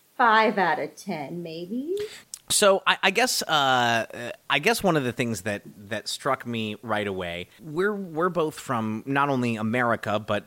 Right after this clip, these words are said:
Speaker 2: the Midwest America. And so when I think of a caravan, I tend to think of, you know, covered wagons,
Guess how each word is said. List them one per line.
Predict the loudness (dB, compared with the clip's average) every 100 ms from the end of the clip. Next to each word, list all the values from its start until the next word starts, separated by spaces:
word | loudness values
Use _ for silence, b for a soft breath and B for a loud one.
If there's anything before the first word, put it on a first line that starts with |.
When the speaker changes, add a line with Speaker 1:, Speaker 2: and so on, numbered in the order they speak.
| -6
Speaker 2:
the | -2
Midwest | 2 2 2 0 0 -2 -6
America. | -4 -6 -6 -8 -8 -6 -6 -6
And | -2 0 0 -2
so | -2 -2
when | 0 0
I | 0
think | -2 -4 -2
of | -4
a | -6
caravan, | -6 0 0 0 -4 -8 -8 -6
I | -6 -6
tend | -4 -4 -6
to |
think | -6 -4 -4 -2
of, | -2 -4 -10 B B B B -6
you | -4
know, |
covered | -2 0 2 0 -2
wagons, | -6 -4 -4 -8 -10 -6 -4